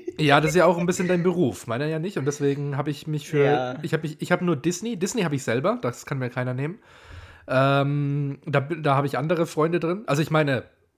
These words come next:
Speaker 1: Familie. Da hab ich Familie,
Speaker 2: Ja, ja,
Speaker 1: äh,
Speaker 2: ja.
Speaker 1: Familie, da hab ich drin. Und, ähm,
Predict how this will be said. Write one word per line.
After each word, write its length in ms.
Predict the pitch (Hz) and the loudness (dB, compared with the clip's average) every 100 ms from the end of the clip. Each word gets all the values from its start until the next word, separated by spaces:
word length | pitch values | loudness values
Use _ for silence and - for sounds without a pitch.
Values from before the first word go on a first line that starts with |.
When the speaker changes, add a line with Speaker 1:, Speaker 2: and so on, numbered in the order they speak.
| _ | _
Speaker 1:
Familie. 480 | - 143 123 127 165 _ _ _ _ _ - | -6 -4 -2 -4 -6 _ _ _ _ _ -4
Da 80 | 127 | -4
hab 60 | |
ich 100 | 131 | -4
Familie, 320 | - 120 170 | -4 0 2
Speaker 2:
Ja, 80 | 202 | 6
ja, 440 | 202 214 196 196 208 | 6 6 4 0 -6
Speaker 1:
äh, 40 | |
Speaker 2:
ja. 40 | - | -6
Speaker 1:
Familie, 540 | 151 110 113 117 127 | -6 -6 -2 -2 -4
da 80 | 127 | -4
hab 80 | 143 | -6
ich 80 | 147 | -4
drin. 200 | 165 214 - - - - | -6 -8 -14 -20 -20 -4
Und, 580 | - 165 165 165 165 165 135 | 6 10 12 10 6 0 0
ähm, 480 | 147 151 147 151 | 4 4 2 -2